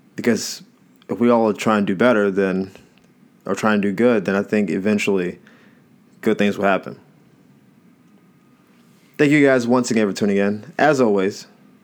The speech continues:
post, tag, repost, <laughs> tweet. I won't see it if it's on Twitter, but somebody will. And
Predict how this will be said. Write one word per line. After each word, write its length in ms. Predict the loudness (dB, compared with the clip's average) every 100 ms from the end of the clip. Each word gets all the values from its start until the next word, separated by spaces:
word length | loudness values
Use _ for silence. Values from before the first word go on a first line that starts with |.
| _ 0
post, 380 | 0 0 -4
tag, 380 | 0 2 2 -2 -12 -20 _ _ _ _ _ -4
repost, 580 | -2 2 0 0 -6 -16 _ _ _
<laughs> 380 | -2 0 0 -4
tweet. 400 | 0 2 2 -4 -20 -18 0
I 100 | 2
won't 180 | 2 2
see 180 | 0 0
it 60 |
if 80 | 0
it's 80 | -4
on 100 | -4
Twitter, 300 | -6 -6 -10 -20 -20 _
but 120 | 0
somebody 320 | 2 4 2
will. 260 | 0 -2 -4 -12 -20 -20 _ -4
And 540 | 0 2 2 0 -4